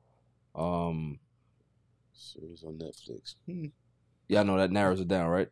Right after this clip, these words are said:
Speaker 1: Squid Game.
Speaker 2: Okay. That was dope.
Speaker 1: So the
Speaker 2: I like
Speaker 1: guy
Speaker 2: that.
Speaker 1: that, the guy that created Squid Game,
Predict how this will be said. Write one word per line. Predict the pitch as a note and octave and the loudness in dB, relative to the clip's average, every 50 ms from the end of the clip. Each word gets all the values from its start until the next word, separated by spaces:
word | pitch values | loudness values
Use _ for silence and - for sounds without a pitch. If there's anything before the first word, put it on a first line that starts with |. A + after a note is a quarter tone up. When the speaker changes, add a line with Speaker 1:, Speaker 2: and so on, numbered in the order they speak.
| _ _ - | _ _ -6
Speaker 1:
Squid | - - - - F3 F#3+ D#3+ C3+ | -4 -2 8 12 12 12 12 12
Game. | C#3+ B2+ A2 F#2 D2+ C2 - - - _ _ _ _ _ - - | 10 8 8 6 0 -4 -10 -16 -20 _ _ _ _ _ -12 -8
Speaker 2:
Okay. | F2+ F2 - F2 D2+ C#2+ - - _ _ _ _ - | -8 -6 -4 -4 -4 -4 -6 -12 _ _ _ _ -4
That | - A2 | -2 -2
was | A#2 G2 | -2 0
dope. | - - | 2 8
Speaker 1:
So | - C3+ C3 | 10 10 12
the | A#2+ G#2+ | 12 10
Speaker 2:
I | A2 | 8
like | G2+ | 10
Speaker 1:
guy | B2+ C#3+ D#3+ F3 F3+ F3 F#3 F3+ | 10 12 12 12 12 12 12 12
Speaker 2:
that. | E3+ D3 | 12 12
Speaker 1:
that, | D3 C3+ B2 G#2 - G#2+ | 10 10 10 8 6 4
the | A#2 | 4
guy | G#2 A#2 C#3 D3+ E3+ E3+ | 8 10 12 12 12 12
that | E3 D3+ B2+ - | 12 10 10 8
created | - - - C#3+ B2+ B2+ C3+ C#3+ D3 C3+ C3 A#2 F#2+ - | 4 0 2 4 6 8 8 8 8 6 6 4 2 -2
Squid | - - - - D#3+ E3 D3+ A#2+ | -6 -6 0 4 6 6 6 6
Game, | G#2 G#2+ G2 F2 D#2 C2+ - | 6 4 4 4 0 -4 -8